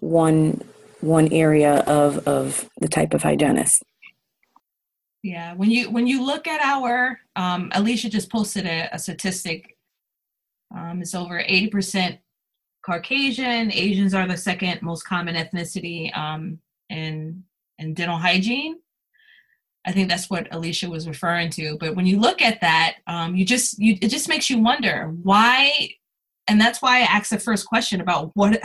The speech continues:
Speaker 2: what does it feel like when we see someone that represents, um, a different culture or some diversity in the leaders. It just makes you wonder, like,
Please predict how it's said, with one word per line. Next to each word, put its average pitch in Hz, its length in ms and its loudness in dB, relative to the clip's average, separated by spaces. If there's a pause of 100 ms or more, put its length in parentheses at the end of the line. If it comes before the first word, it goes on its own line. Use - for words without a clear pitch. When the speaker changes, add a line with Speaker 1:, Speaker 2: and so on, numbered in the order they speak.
Speaker 2:
what 208 120 4
does 208 120 4
it 190 100 -2
feel 240 160 -2
like - 180 0
when 180 120 -2
we 170 80 -4
see 196 180 -2
someone 175 380 -4
that 170 200 -2
represents, 180 920 0 (540)
um, 165 220 -4
a 170 100 -6
different 180 380 -2
culture 190 580 -4
or 165 120 -4
some 190 260 0
diversity 180 840 0
in 185 180 0
the 175 100 0
leaders. 185 600 -2 (380)
It 220 120 6
just 254 260 0
makes 254 240 0
you 226 100 4
wonder, 202 440 2
like, 165 280 0